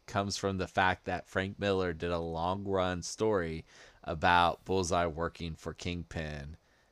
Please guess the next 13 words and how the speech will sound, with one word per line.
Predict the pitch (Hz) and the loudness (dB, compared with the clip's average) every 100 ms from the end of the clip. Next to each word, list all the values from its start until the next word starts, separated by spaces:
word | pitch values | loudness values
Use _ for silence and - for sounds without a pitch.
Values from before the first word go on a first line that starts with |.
| _ | _
and | - 80 76 73 73 | -12 -10 -8 -8 -10
trying | - 82 82 80 | -8 -2 -2 -2
to | 78 | -6
ruin | 76 80 80 76 73 | -6 -4 -2 -4 -8
Daredevil. | 73 73 50 50 50 - - - _ | -8 -8 -8 -12 -16 -18 -20 -20 _
Like, | 80 80 - - _ | -14 -14 -14 -20 _
all | 98 110 | 6 6
that | 113 104 | 6 4
stuff | - 95 90 | 2 0 -2
came | - 85 85 | -4 -6 -6
from | 82 82 | -8 -8
this | 78 85 85 | -8 -8 -8
run. | 62 52 | -10 -12